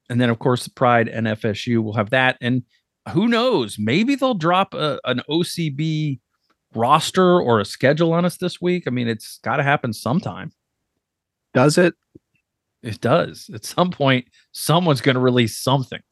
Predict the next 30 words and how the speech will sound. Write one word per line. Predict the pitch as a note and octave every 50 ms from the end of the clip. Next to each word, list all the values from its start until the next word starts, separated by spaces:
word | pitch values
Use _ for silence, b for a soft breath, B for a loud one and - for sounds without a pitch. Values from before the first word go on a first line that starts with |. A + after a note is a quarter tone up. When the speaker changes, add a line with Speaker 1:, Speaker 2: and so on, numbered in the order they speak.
| _ _ _ _ _ _ _ _ _ _ _ _ _ _ -
Speaker 2:
Yeah, | C#3+ A2+ G#2+ G#2 G2+ F#2+ - A#2
somebody | - - D3 C#3 C3+ C3
will | C3 C3 C#3
accident-, | C#3 B2+ B2 - C3+ C3+ - C#3+ C#3 C#3
it, | - D3+
it's, | C3+ - - - _
it's | - C3 B2 -
like | E3 D3 -
a | D3
conspiracy. | B2 - C#3 B2 - - - B2+ B2 A#2+ A#2 - A#2+ A2 A2 A2 - A#2 A2+ -
You, | B2+
you | C#3 B2
Speaker 1:
<laughs> |
Speaker 2:
can't, | - - C#3 C3 B2+ - - - _ _ - G3 - - -
you | - C3 A#2
can't | - D3 D3 C#3+ -
keep | - D3 C3 -
it | C3
quiet | - - C3+ B2 C3 B2 A#2 A2+ A2+
forever. | - A2+ G#2+ F#2+ F#2+ G2 - - _ _ _ _ _ _ _ _ _ _ _ _ _ _ _ _ _ _ _ _ -
Speaker 1:
Yeah, | B2 B2 G2+ - - _ _ _ _ -
because | A2 G#2 A#2 A2 G#2 G2 G#2
at | F#2 -
some | - B2+ C3+ C3
point, | - G#2+ G2+ G2+ G2+ _ b b b b b b b -
games | B2+ C#3+ D3+ D3+ C3+
will | A#2 G2
happen, | G#2+ G#2 G2 - A2 G2+
and | G2+ G#2 A2
then, | A#2+ A2+ G#2+